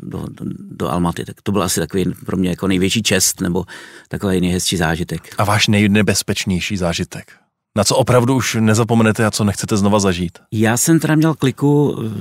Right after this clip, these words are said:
Speaker 1: že mě za, za moji kariéru pilota nepotkala žádná významná závada nebo nějaké selhání systému,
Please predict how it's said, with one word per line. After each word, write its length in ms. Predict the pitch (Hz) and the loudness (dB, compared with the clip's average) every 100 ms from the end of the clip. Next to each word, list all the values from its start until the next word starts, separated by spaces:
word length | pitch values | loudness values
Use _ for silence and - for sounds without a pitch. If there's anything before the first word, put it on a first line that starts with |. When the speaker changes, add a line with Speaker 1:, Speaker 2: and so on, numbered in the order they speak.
| 113 | -6
Speaker 1:
že 260 | 113 113 139 | -4 -4 -2
mě 480 | 127 - 82 101 123 | -2 -2 -2 0 0
za, 120 | 110 | -2
za 220 | 113 123 123 | -4 -2 0
moji 240 | 123 123 | 2 0
kariéru 420 | 120 120 117 123 | 0 2 2 2
pilota 400 | 120 110 110 113 - - - - - | 2 0 0 -4 -6 -16 -20 -20 -6
nepotkala 840 | 101 95 127 - 127 120 120 117 | -4 -2 -2 -2 -2 0 0 0
žádná 580 | 101 107 107 113 107 73 69 98 | 0 -2 0 0 0 -2 -4 -4
významná 640 | 101 101 104 98 110 110 107 | -4 -2 -2 0 0 2 2
závada 580 | 98 92 98 104 104 98 | 2 2 0 0 0 0
nebo 200 | 95 104 | 0 0
nějaké 300 | 95 110 104 | -2 -2 -4
selhání 480 | 101 95 92 101 | -2 -2 -2 -2
systému, 480 | - 98 - 107 110 | -2 -6 -2 -2 -2